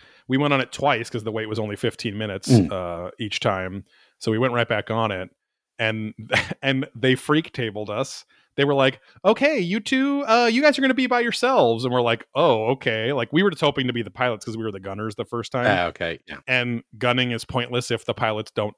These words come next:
Speaker 1: aim properly at anything. <laughs> So, uh, but we were the pilots, and then we were like, "Oh, are we gonna wait for the other four people?" She's like, "No, no, it's just gonna be you two in this whole ride." I was like,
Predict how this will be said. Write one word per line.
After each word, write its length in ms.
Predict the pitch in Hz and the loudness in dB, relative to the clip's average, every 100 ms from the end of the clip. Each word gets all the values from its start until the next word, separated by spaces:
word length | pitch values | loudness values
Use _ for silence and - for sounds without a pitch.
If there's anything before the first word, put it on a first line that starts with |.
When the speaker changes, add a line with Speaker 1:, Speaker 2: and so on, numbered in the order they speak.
| - | -12
Speaker 1:
aim 300 | 107 107 110 | -10 -6 -4
properly 520 | - 113 - 117 120 | 0 0 -2 -4 -4
at 80 | 113 | -6
anything. 500 | 120 123 127 131 135 - | -4 -6 -4 -2 -2 -6
<laughs> 80 | - | -14
So, 560 | - - - - 147 - - - _ | -4 0 2 2 0 -2 -20 -20 _
uh, 380 | 117 113 104 104 | -2 0 -2 -2
but 80 | 135 | -2
we 80 | 135 | 0
were 120 | 135 | 0
the 80 | 131 | -2
pilots, 600 | - 175 202 147 135 - _ | -4 -4 0 0 -2 -12 _
and 180 | 131 131 | 0 2
then 320 | 127 127 127 - 127 | 2 2 0 -4 0
we 100 | 131 | 2
were 80 | 127 | 4
like, 180 | 120 - | 0 2
"Oh, 400 | 156 117 107 104 120 | 2 2 0 -2 0
are 100 | 113 | 0
we 120 | 113 | 0
gonna 140 | 113 | 0
wait 180 | 110 120 | -2 -2
for 60 | 113 | -2
the 80 | 110 | -2
other 100 | 110 | 0
four 140 | 110 | 0
people?" 160 | 123 127 | 2 0
She's 140 | 135 | -2
like, 100 | 135 | 0
"No, 100 | 220 | 2
no, 140 | 302 240 | 4 4
it's 120 | - | 2
just 140 | 220 | 0
gonna 140 | 226 208 | 2 2
be 100 | 185 | 0
you 140 | 175 | -2
two 240 | - 120 | 0 0
in 80 | 110 | 0
this 100 | 113 | -2
whole 200 | 139 123 | 0 2
ride." 260 | 120 113 101 | 2 2 0
I 20 | |
was 140 | 104 | -4
like, 160 | 107 | -4